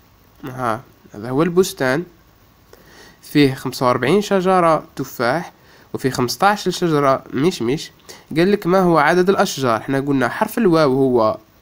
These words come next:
الجمع زائد، ها، هو، راهو ركز مليح، ها هو الواو. دونك تجي لهنا باش تجاوب على هذا ال-، السؤال، "ما هو عدد الأشجار؟" تسمى راح دير عملية جمع. تكتب العملية الأفقية، ها، خمسة وأربعون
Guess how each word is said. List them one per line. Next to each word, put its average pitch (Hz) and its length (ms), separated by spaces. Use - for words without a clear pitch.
الجمع 131 600
زائد، 131 600
ها، 123 340
هو، 117 320
راهو 104 260
ركز 135 320
مليح، 127 360
ها 120 60
هو 113 60
الواو. 107 320
دونك 147 440
تجي 135 220
لهنا 208 440
باش 135 180
تجاوب 156 400
على 147 140
هذا 143 320
ال-، 123 280
السؤال، 135 560
"ما 175 100
هو 147 60
عدد 135 220
الأشجار؟" 131 440
تسمى 156 400
راح 147 160
دير 156 160
عملية 160 480
جمع. 117 360
تكتب 190 280
العملية 180 640
الأفقية، 147 880
ها، 123 280
خمسة 127 480
وأربعون 156 640